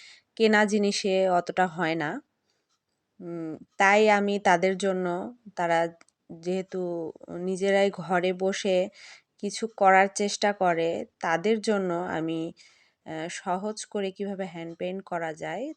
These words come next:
তার ভিডিও নিয়ে আসি। যারা হ্যান্ড পেইন্ট সম্পর্কে আগ্রহী, উম, তারা আমার এই ভিডিওটি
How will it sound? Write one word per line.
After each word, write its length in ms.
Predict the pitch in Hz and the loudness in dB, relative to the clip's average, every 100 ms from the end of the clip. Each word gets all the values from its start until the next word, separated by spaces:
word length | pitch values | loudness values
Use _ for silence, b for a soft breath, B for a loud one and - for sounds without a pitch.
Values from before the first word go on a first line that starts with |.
| - | -6
তার 220 | 156 156 | -6 -6
ভিডিও 560 | 160 170 165 165 165 | -8 -10 -8 -8 -8
নিয়ে 240 | - 160 147 | -10 -10 -10
আসি। 360 | 151 - 196 339 _ _ _ _ | -12 -12 -12 -12 _ _ _ _
যারা 440 | 214 196 190 202 214 | 0 4 6 8 6
হ্যান্ড 340 | 196 185 185 | 4 0 0
পেইন্ট 260 | 208 214 220 | 2 2 0
সম্পর্কে 640 | - 196 185 190 190 202 | 0 -2 0 0 0 2
আগ্রহী, 720 | 190 170 165 185 190 185 202 339 _ _ _ _ _ | 2 2 0 -4 -2 -2 -2 -4 _ _ _ _ _
উম, 340 | 165 165 156 160 - | -12 -10 -10 -8 -2
তারা 280 | 175 180 | 0 2
আমার 200 | 185 180 | 2 0
এই 100 | 180 | 0
ভিডিওটি 680 | 180 185 160 165 165 175 254 | -2 -4 -4 -6 -6 -10 -12